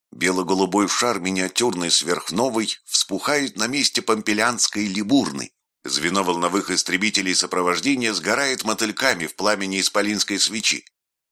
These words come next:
Плывут в космосе развороченные останки кораблей и ледышки мёртвых тел.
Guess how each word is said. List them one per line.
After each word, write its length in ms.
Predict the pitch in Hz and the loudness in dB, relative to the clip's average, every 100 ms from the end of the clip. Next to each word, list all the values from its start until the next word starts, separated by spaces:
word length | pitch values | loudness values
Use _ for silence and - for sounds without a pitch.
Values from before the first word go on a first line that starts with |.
| - | -10
Плывут 380 | 76 82 90 - | -4 0 0 0
в 100 | - | 0
космосе 540 | 101 110 92 95 98 | 0 2 2 2 2
развороченные 680 | 92 78 87 120 107 101 98 | 0 0 2 2 2 0 0
останки 400 | 90 110 104 101 | 0 0 -2 -2
кораблей 600 | 92 85 78 113 131 - | -2 -2 0 -2 -2 -4
и 120 | 107 | 0
ледышки 440 | 104 104 131 117 - | 2 2 2 0 2
мёртвых 500 | 104 104 87 98 - | 2 0 0 -4 -2
тел. 320 | - 57 50 | -2 -2 -8